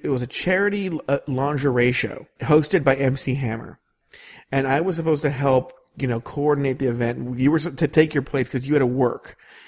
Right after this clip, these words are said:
And I was gonna supposed to step in to, to cover for you. And then what would happen is M C Hammer would be hosting this lingerie show,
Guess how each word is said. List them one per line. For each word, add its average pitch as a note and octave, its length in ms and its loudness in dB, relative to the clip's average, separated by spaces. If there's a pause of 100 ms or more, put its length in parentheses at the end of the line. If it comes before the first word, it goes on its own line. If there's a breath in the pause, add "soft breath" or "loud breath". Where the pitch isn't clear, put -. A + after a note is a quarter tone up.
And B2 120 -2
I B2+ 60 0
was B2+ 80 0
gonna C3 140 -4
supposed B2+ 180 -6
to - 60 -8
step C#3 280 0
in B2+ 220 6
to, D#3 80 -8
to - 240 -4
cover B2 300 0
for - 200 -8
you. - 140 -10 (680 loud breath)
And C3+ 140 0
then D3 140 4
what D3+ 140 0
would C#3+ 100 4
happen F3 460 2
is B2 340 2 (300 soft breath)
M D3+ 160 2
C F3+ 140 -2
Hammer D#3+ 260 2
would C3 80 2
be C3+ 100 0
hosting D3+ 440 -2
this C3 180 -2
lingerie B2+ 540 0
show, A#2+ 440 -2